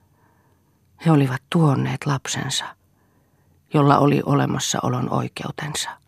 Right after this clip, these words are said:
Tuo mies vei nyt hänet pois. Tunsiko tuo mies mitään sydämessään? Ja hän oli hänen lastensa isä. Lapset,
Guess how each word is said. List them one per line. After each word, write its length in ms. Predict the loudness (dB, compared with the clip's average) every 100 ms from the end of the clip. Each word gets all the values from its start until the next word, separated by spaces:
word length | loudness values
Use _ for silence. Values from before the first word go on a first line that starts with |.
| _ _ _ _ _ _ _ _ _ _ _ _ _ _ _
Tuo 220 | 2 4 8
mies 480 | 6 6 2 0
vei 240 | 2 4 4
nyt 180 | 2 -2
hänet 340 | -4 -4 -6 -4
pois. 500 | -4 -4 -8 -8 -12 _ _ _ _ _ _ _ _ _ _ _ _ _ _ _ _ _ 6
Tunsiko 460 | 8 8 4 -6 -2
tuo 240 | 2 4
mies 400 | 6 4 2 2
mitään 440 | 2 2 -4 -4 -4
sydämessään? 920 | -4 -4 -6 -8 -8 -6 -6 -8 -12 _ _ _ _ _ _ _ _ _ 0
Ja 80 |
hän 380 | 4 4 4 2
oli 220 | -4 -6
hänen 360 | -6 -6 -6 -4
lastensa 500 | -4 -4 -6 -8 -8
isä. 260 | -10 -8 -10 -12 _ _ _ _ _ _ _ _ _ _ _ _ _ _ _ -2
Lapset, 600 | -2 -2 -6 -6 -14